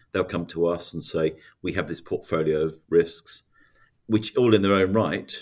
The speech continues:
they're very happy with. But when you put them together, it's a larger number than they wish to have in their overall portfolio. So we inquire and we model and we ask them questions and model data around that portfolio of risks.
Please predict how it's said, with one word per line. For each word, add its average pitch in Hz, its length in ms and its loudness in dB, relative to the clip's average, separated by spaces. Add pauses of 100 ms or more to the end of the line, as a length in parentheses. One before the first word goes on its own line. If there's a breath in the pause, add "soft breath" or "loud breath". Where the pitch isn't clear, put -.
(200)
they're 87 160 6
very 82 200 0
happy 82 280 -8
with. 76 220 -4
But - 120 -12
when 92 160 0
you 87 80 -4
put - 220 -6
them 76 80 -10
together, 80 640 -4 (520)
it's - 280 -2
a 85 40 2
larger 85 380 2
number 82 300 -2
than 82 320 -2
they 82 340 -2 (140)
wish 85 180 -6
to 80 100 -6
have 82 140 -2
in 82 80 -2
their 85 140 -2
overall 85 260 -2
portfolio. 78 640 -2 (1160 soft breath)
So - 140 -4
we 87 240 0
inquire 80 560 -4
and 80 100 -6
we 85 120 -4
model 78 320 -2
and 78 80 -6
we 78 120 -2
ask 78 260 -8
them 76 100 -10
questions 78 580 -10 (500 soft breath)
and 76 200 -8
model 78 340 -2
data 80 460 -2
around 78 720 -2 (240 soft breath)
that - 240 -4
portfolio 82 640 2
of 73 100 -10
risks. - 480 -12